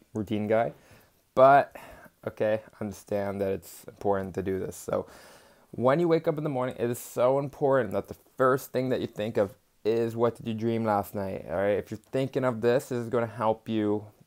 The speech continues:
um, remember your dreams, and ultimately that's gonna lead to you having lucid dreams that you remember.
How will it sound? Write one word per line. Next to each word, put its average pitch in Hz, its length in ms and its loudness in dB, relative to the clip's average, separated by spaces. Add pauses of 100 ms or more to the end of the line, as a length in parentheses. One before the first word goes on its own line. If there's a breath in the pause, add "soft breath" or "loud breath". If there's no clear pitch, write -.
(160)
um, 92 440 -6
remember 104 320 0
your 101 140 0
dreams, 104 500 -6 (460 soft breath)
and 101 100 -2
ultimately 101 500 0
that's 95 180 0
gonna 95 280 -4
lead 95 220 -2
to 98 120 -8
you 95 80 -2
having 95 220 0
lucid 104 240 -4
dreams 95 240 -8
that 90 100 -4
you 95 100 -6
remember. 104 460 -2